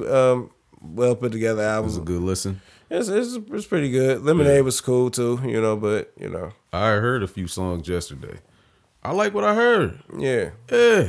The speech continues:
Speaker 1: it
Speaker 2: I
Speaker 1: was,
Speaker 2: like what I
Speaker 1: yeah,
Speaker 2: heard. She was
Speaker 1: yeah.
Speaker 2: popping her shit on there.
Speaker 1: I love it.
Speaker 2: Yeah, I was rocking with it. I'm like, "All right, like, I don't see what the big, like, I don't know." The, I was, I was rocking with it, bro. I like, I like some of that dance shit.
Speaker 1: Mm-hmm.
Speaker 2: That shit be sounding sweet.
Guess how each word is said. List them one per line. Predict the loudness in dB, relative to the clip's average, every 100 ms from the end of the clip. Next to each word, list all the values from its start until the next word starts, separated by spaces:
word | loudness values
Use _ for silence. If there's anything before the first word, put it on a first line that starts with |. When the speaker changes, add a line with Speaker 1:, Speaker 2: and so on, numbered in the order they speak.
| -2
Speaker 1:
it | -2
Speaker 2:
I | 0
Speaker 1:
was, | 0
Speaker 2:
like | 0
what | 0
I | 0
Speaker 1:
yeah, | 0
Speaker 2:
heard. | 0
She | -2
was | -2
Speaker 1:
yeah. |
Speaker 2:
popping | -2 -4 -4
her | -6 -6
shit | -4 -2
on | -2
there. | 0 -2 -4
Speaker 1:
I | -6
love | -2 -2 -2
it. | -12 _ -8
Speaker 2:
Yeah, | -2 2 2 0 -2 -10
I | -8 -6
was | -6
rocking | -4 -4 -4
with | -4 -6
it. |
I'm | -6
like, | -6
"All | -6
right, | -4 -4 -6 -6
like, | -6 -6
I | -6
don't | -6 -8
see | -8
what | -10 -10
the |
big, | -8 -8 -6
like, | -6 -6 -8
I |
don't | -8 -6
know." | -6
The, | -6 -8
I | -8
was, | -10 -10 -10
I |
was | -8 -4
rocking | 0 0 -2
with | -8 -8
it, |
bro. | -8 -6
I | -4
like, | -4 -4 -6 -10 -20 -10
I | -4
like | 0 0
some | 0 0
of | 2
that | 2 0
dance | 0 0
shit. | -2 -4 -6 -10 -6
Speaker 1:
Mm-hmm. | -2 0
Speaker 2:
That | -2
shit | -2 -4
be | -4
sounding | -4 -2 -2
sweet. | -4 -6 -8 -10